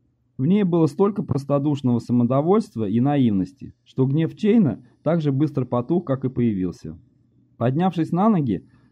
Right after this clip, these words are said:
Чейн потёр подбородок и сказал: "А у тебя, парень, крепкий кулак. А как насчёт остального?" Затем он положил руку на плечо Джонсу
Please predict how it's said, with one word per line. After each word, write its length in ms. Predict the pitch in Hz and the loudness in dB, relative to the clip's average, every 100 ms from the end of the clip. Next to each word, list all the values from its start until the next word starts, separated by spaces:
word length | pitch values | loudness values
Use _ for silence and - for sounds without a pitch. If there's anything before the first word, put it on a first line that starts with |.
| _ _ | _ _
Чейн 280 | 220 220 | 2 4
потёр 340 | 214 147 156 139 | 4 0 0 0
подбородок 560 | 123 120 147 196 180 | 0 2 2 2 0
и 40 | 147 | -6
сказал: 540 | - 123 101 87 80 _ _ _ - | -4 -2 -2 -4 -6 _ _ _ -8
"А 140 | 110 | 0
у 100 | 139 | 0
тебя, 280 | 139 165 190 | 0 2 2
парень, 400 | 190 208 202 208 | 2 2 2 2
крепкий 360 | 196 160 160 170 | 2 2 0 -4
кулак. 460 | 180 160 98 - _ _ | 2 2 2 -2 _ _
А 120 | - 127 | -12 -2
как 200 | 185 170 | -2 0
насчёт 360 | 160 139 147 | -2 0 -2
остального?" 760 | 127 - 139 127 117 117 151 160 _ _ _ _ _ _ _ _ _ | -2 0 2 4 4 2 -2 -8 _ _ _ _ _ _ _ _ _
Затем 380 | 120 135 180 160 | -2 2 2 2
он 100 | 139 | 2
положил 420 | 135 139 135 143 | 2 2 2 0
руку 220 | 147 139 | 0 0
на 100 | 123 | 0
плечо 320 | 113 117 113 | 0 -2 -2
Джонсу 560 | 110 113 165 185 175 | -2 0 -2 0 -4